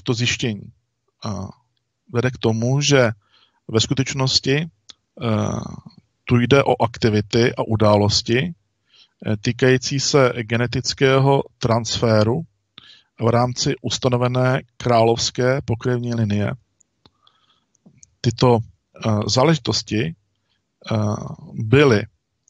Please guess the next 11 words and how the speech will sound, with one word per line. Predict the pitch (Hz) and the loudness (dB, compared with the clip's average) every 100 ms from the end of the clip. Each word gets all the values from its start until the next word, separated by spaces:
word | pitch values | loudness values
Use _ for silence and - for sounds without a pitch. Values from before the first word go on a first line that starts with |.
| _ _ _ _ _ - | _ _ _ _ _ -4
předpokládá | - - 110 - 110 98 101 | -4 -2 -4 0 0 2 -2
se, | - - | -4 -6
eh, | - _ _ _ _ _ _ 196 110 104 104 | -8 _ _ _ _ _ _ -10 -8 -6 -6
nebo | 104 110 | -2 -2
tyto | - - | -2 -2
aspekty | - - 117 - 104 | 0 -2 -4 -4 -4
byly | 107 113 | -2 -2
buď | 110 113 | 0 0
to | 143 | 0
špatně | - 143 156 | -2 -2 -2
pochopeny | - - 110 120 107 113 170 | -4 -6 -4 -2 -2 -2 -4